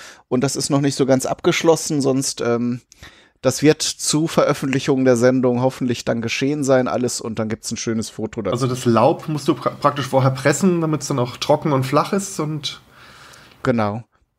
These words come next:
Speaker 1: Weil sonst ist es ja so, wenn, wenn man's so trocknen lässt, ist es ja wie bei feuchtem Papier, dass man wieder trocknen lässt, dass dann so Wellen drin sind.
Speaker 2: Mhm.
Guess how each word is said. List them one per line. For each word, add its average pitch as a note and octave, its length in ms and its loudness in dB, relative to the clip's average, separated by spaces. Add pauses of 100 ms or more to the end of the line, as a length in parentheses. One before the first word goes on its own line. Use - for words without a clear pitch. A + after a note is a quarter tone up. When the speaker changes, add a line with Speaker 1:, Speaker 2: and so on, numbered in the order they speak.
(600)
Speaker 1:
Weil B2 160 4
sonst C3+ 260 0
ist C#3+ 80 -2
es B2 120 -2
ja C3 120 4
so, B2+ 160 0
wenn, B2+ 260 2
wenn C3 80 2
man's C3+ 180 0
so C#3 140 0
trocknen C3+ 400 0
lässt, A#2+ 220 0
ist B2 100 -4
es A#2 120 -6
ja B2 120 2
wie A#2+ 100 -4
bei A2+ 300 2
feuchtem B2 460 -2
Papier, D#3 440 2
dass C#3 160 0
man C3+ 120 0
wieder B2+ 180 2
trocknen B2+ 340 -2
lässt, A#2 240 0
dass A2+ 140 -4
dann A2+ 180 -2
so A2 180 -4
Wellen B2 380 2
drin A#2 200 -2
sind. A#2 300 -4
Speaker 2:
Mhm. A#2+ 60 -14